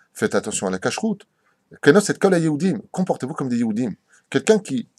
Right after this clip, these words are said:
excusez-moi pour ce que je veux dire, n'est pas joli à entendre, mais encore une fois, vous connaissez mon principe. Mais quelqu'un qui dit, « Moi, je suis juif, Ani Yehudi », « Mais mets ta Yehudi, ata chelek Elokam imal », ça va, mais pas donner de leçon morale, on sait très bien, t'es une partie de Dieu, encore même ça, tu sais même pas de quoi tu parles quand tu le dis,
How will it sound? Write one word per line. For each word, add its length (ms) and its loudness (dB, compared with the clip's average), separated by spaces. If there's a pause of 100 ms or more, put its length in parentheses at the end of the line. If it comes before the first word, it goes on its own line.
(120)
excusez-moi 400 -2
pour 140 -10
ce 40 -10
que 60 -4
je 60 -2
veux 80 -2
dire, 220 -2
n'est 100 -6
pas 120 2
joli 200 -2
à 40 2
entendre, 360 -2 (500)
mais 60 -2
encore 180 -2
une 80 -4
fois, 100 0
vous 80 0
connaissez 240 -6
mon 80 -4
principe. 440 -10 (1080)
Mais 200 0 (260)
quelqu'un 440 0 (840)
qui 80 -4
dit, « 100 2
Moi, 120 8
je 60 2
suis 120 0
juif, 340 -2
Ani 180 2
Yehudi », « 340 2
Mais 80 6
mets 100 4
ta 220 2
Yehudi, 240 2
ata 180 -4
chelek 320 2
Elokam 260 0
imal », 320 4
ça 120 -4
va, 180 0
mais 80 -8
pas 140 -2
donner 100 0
de 80 0
leçon 160 -6
morale, 340 4
on 40 -6
sait 100 -12
très 140 -8
bien, 280 4 (280)
t'es 80 -6
une 40 -2
partie 240 -2
de 120 0
Dieu, 180 2
encore 220 -2
même 100 -4
ça, 100 -6
tu 80 -14
sais 60 -6
même 60 -2
pas 80 0
de 60 -8
quoi 100 -4
tu 100 -8
parles 140 0
quand 80 -4
tu 100 -8
le 80 -2
dis, 220 2